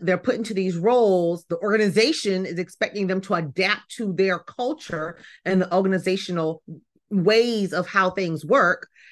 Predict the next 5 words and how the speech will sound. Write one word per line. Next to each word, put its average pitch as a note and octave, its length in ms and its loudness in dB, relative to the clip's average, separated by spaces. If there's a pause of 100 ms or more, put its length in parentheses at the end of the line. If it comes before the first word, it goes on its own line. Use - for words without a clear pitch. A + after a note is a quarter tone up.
(240)
And G3+ 640 0
that F#3+ 200 -4
person A3+ 420 0
is F3+ 380 -6 (420)
stuck - 460 -2